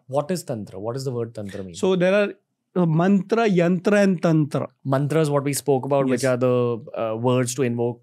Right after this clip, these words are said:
Speaker 2: Yes.
Speaker 1: blessings or frequencies. What's a yantra?
Speaker 2: Yantra is an instrument.
Speaker 1: Like a weapon or
Speaker 2: Yeah, yeah. Even, uh, let's say, you know, we have some instrument that we use. So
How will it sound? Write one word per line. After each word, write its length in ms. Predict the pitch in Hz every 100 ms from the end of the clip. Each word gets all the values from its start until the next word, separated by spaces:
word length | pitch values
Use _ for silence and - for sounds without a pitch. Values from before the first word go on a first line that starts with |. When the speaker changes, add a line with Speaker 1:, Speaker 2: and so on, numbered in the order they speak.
| _
Speaker 2:
Yes. 240 | 131 123 _ _ -
Speaker 1:
blessings 520 | 120 117 113 151 135
or 60 | 123
frequencies. 680 | 127 117 147 147 190 208 - _ _ _ _ _
What's 200 | 139 135
a 80 | 160
yantra? 480 | 139 139 139 214 247 _ - _
Speaker 2:
Yantra 360 | 156 165 196 208
is 80 | 202
an 80 |
instrument. 640 | 175 160 - 185 135 120 -
Speaker 1:
Like 100 | 120
a 20 |
weapon 580 | 127 120 - 131 123 120 -
or 180 | 120
Speaker 2:
Yeah, 120 | 147 131
yeah. 140 | - _ _ _ _ -
Even, 300 | 170 208 196
uh, 280 | 175 156 147
let's 240 | 165 165
say, 360 | 196 185 175 -
you 120 | 180 170
know, 200 | 180 185
we 180 | 165
have 320 | 160 180 175 160
some 320 | 180 170 196
instrument 460 | 160 143 180 180
that 180 | 170 156
we 100 | 170
use. 380 | 160 151 175 - _ _ _
So 300 | - 165 208